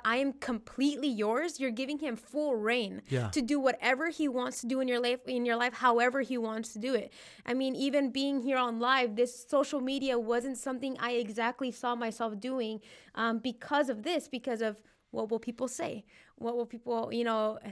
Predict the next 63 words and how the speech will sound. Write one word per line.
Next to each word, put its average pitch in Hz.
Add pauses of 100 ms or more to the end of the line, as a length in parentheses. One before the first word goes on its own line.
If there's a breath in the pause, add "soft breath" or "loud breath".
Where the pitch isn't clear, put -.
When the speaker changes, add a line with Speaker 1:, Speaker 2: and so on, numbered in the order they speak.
Speaker 1:
contribute? 262
What 226
will 233
be 233
their 233
opinions? 240 (200 loud breath)
Speaker 2:
You 151
know, 156
Speaker 1:
And 262
I 165
Speaker 2:
the, 170
Speaker 1:
got -
to -
Speaker 2:
the, 160
Speaker 1:
the 160
point. 269
Speaker 2:
the, -
the 165
answer 226
Speaker 1:
Yeah. 196
Speaker 2:
to 156
that 180
is 147
who 175
cares? 143
Speaker 1:
Exactly. 233 (120)
Speaker 2:
Is 131
who 160
cares? 160 (320)
Speaker 1:
Exactly. 247
And 240
that's 240
what, 277 (160)
Speaker 2:
<laughs> 302
Speaker 1:
you 269
know, 262
it 262
came 277
down 240
to 294
where 233
it's 220
like, 226
it, -
I 240
can 240
really, 254
I 226
know 262
it 254
sounds 220
bad, 202 (380)
but 226
I 233
can 233
really 240
care 233
less 214
about 220
the -
approval 214
of 185
man. -